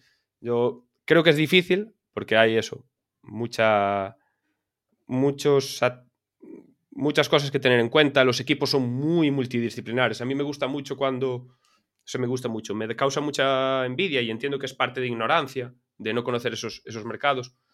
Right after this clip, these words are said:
pero cuando escucho historias de otras, eh, de otras empresas, de otras startups,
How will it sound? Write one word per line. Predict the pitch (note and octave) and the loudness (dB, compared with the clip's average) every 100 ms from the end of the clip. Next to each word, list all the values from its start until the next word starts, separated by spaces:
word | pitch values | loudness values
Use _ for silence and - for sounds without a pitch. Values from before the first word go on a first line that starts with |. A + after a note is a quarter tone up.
| _ _ _ - | _ _ _ -4
pero | A#2+ A2+ | -4 -2
cuando | A#2+ A#2 | -4 -4
escucho | A2+ D3+ C#3+ | -6 -10 -10
historias | B2+ D3 C#3+ | -2 0 0
de | C#3+ | -2
otras, | C#3 C3 C3 | -2 -2 2
eh, | B2+ B2+ A#2 - | 2 2 0 -4
de | |
otras | C3 - | -6 -4
empresas, | B2 D3+ F3 D3+ B2 | -4 0 0 0 -8
de | |
otras | A2+ A#2+ | -8 -10
startups, | A#2 E3 E3 C#3+ - | -2 0 0 -2 -6